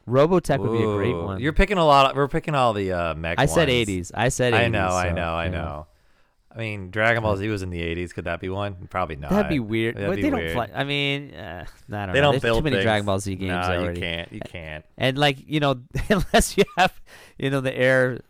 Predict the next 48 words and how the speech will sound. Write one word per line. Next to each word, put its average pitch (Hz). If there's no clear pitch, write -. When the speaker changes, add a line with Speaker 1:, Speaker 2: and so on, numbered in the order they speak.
Speaker 1:
is, 117
like, 113
nothing 117
but 107
Saiyans 104
flying 95
or -
Speaker 2:
Oh 170
Speaker 1:
something, -
Speaker 2:
my 175
Speaker 1:
you 107
know -
what -
I 147
mean? -
Speaker 2:
God. 202
Speaker 1:
Like 117
a 131
big 101
Broly 104
flying 95
over. 95
I 101
don't -
know. 87
Speaker 2:
Whoop, 107
Speaker 1:
People, 117
Speaker 2:
whoop. 139
Speaker 1:
this 165
is 131
a 107
nerdy 107
pod. 101
No 107
one's 113
gonna 95
know 95
what 87
the -
hell 90
we're 85
talking 87
about 82
if 85
they're 92
not 85
nerds. 85
Um, 92